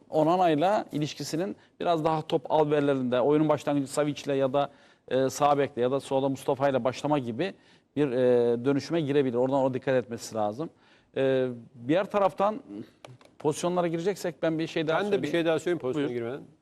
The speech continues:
Speaker 2: Şimdi şöyle bir durum var. Az önce ben Szymański ve Fred özelinde anlatırken hani dün iyi, iyi maç çıkar. Hele Szymański bir tane böyle
Speaker 3: Ben
Speaker 2: bir
Speaker 3: Fred'i çok beğendim dün.
Speaker 2: Ama şu var işte bir standardı olması lazım bu işin.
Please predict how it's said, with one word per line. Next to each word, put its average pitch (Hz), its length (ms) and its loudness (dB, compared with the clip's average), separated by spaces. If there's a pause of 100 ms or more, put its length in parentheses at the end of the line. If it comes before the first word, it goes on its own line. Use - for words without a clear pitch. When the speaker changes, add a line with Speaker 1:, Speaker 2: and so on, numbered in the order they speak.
(600)
Speaker 2:
Şimdi 135 180 -8
şöyle 170 420 -4
bir 147 80 -10
durum 160 200 -2
var. 117 100 2
Az 113 100 2
önce 127 240 -2
ben 135 180 -4
Szymański 127 600 -8
ve 120 60 -6
Fred 123 260 -6
özelinde 123 380 -4
anlatırken 120 500 -8
hani 101 300 -6 (500)
dün 143 80 -6
iyi, 165 180 -8 (200)
iyi 202 120 -8
maç 175 180 -4
çıkar. 95 260 -4
Hele 123 160 -2
Szymański 135 440 -4
bir 113 40 -6
tane 123 280 -4
böyle 120 160 -4
Speaker 3:
Ben 135 80 -4
Speaker 2:
bir 123 100 -4
Speaker 3:
Fred'i 139 140 -2
çok 147 220 -4
beğendim 131 280 -2
dün. 101 100 -12 (460)
Speaker 2:
Ama 190 260 -2
şu 190 300 -6
var 147 140 2
işte 123 220 -10
bir 147 40 -10
standardı 147 640 0
olması 123 380 0
lazım 92 360 -2
bu 92 80 -8
işin. 87 280 -14